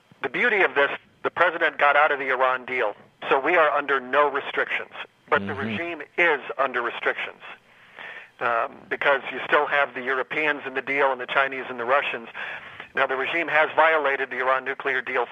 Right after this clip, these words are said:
Speaker 1: four times, and I think this is a deal that's on, uh, that's on life support. And
Speaker 2: Mm-hmm.
Speaker 1: we would like to see the Europeans, uh, join us, and to some extent they have, demanding a new and better agreement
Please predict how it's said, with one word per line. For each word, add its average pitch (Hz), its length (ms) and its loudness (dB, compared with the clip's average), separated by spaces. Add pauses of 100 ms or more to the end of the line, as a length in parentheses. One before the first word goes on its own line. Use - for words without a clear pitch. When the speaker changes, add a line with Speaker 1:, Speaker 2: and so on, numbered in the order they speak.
Speaker 1:
four 147 180 2
times, 139 460 0 (1040)
and 131 320 -2
I 131 140 0
think 151 220 -2
this 135 180 -4
is 131 140 -4
a 123 60 -2
deal 139 300 2
that's 127 220 -2
on, 135 220 0
uh, 120 380 -2 (220)
that's 131 160 -2
on 139 140 2
life 123 280 2
support. 190 420 0 (920)
And 135 440 -2
Speaker 2:
Mm-hmm. 107 200 -8 (720)
Speaker 1:
we 147 80 4
would 151 140 -2
like 175 240 4
to 160 180 0
see 170 100 0
the 143 120 -4
Europeans, 139 680 0 (260)
uh, 131 160 2 (120)
join 160 260 2
us, 139 180 2 (280)
and 135 140 -2
to 127 140 -6
some 175 120 4
extent 156 320 -2
they 135 120 0
have, 127 340 2
demanding 139 680 -2 (760)
a 139 60 -2
new 156 280 2
and 143 120 -4
better 147 240 4 (120)
agreement 143 420 0